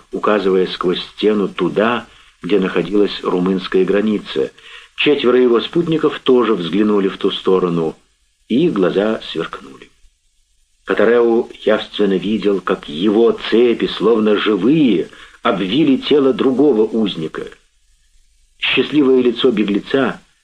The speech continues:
вырвавшегося на свободу, омрачилось. Этот мужественный человек, который когда-то плюнул в рожу полицейскому — загонявшему ему под ногти острие ножа, готов был разрыдаться, как ребенок.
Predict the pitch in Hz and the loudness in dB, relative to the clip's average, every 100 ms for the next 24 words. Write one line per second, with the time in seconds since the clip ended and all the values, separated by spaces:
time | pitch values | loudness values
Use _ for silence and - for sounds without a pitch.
0 | _ 85 82 175 135 98 - 87 85 80 | _ -8 2 4 4 2 -2 -4 -2 -4
1 | 82 92 82 85 139 123 120 - _ 101 | -4 -4 -4 2 2 2 -2 -6 _ -6
2 | 90 76 - 73 71 - - - _ _ | -6 -6 -8 -8 -10 -16 -20 -20 _ _
3 | _ 117 117 98 127 120 110 110 110 104 | _ -6 -4 2 2 2 -2 -2 -2 0
4 | 107 104 120 - - 107 104 - - - | 0 2 0 0 0 0 0 -6 -20 -20
5 | _ _ 98 101 120 - - 113 151 165 | _ _ 0 2 2 0 -2 0 2 4
6 | 151 127 107 127 135 110 95 98 90 - | 4 2 2 2 2 2 0 0 -2 0
7 | 147 135 - 131 127 120 - - _ _ | 0 0 0 0 2 0 -6 -20 _ _
8 | - 117 120 120 113 - 113 110 110 110 | -2 2 2 2 -2 -2 0 2 0 -2
9 | _ _ _ 113 90 87 104 - - 98 | _ _ _ -2 -2 0 -2 -2 -4 -4
10 | 92 - _ _ _ _ _ 101 - - | -4 -6 _ _ _ _ _ -6 -6 -6
11 | 95 98 90 90 90 87 - _ _ _ | 0 0 0 0 -2 -2 -8 _ _ _
12 | - - 95 139 113 120 - 98 85 87 | -8 -4 0 0 2 -2 0 -4 -2 -4
13 | 87 85 - - - - 73 - - - | -4 -8 -12 -12 -10 -10 -10 -12 -16 -18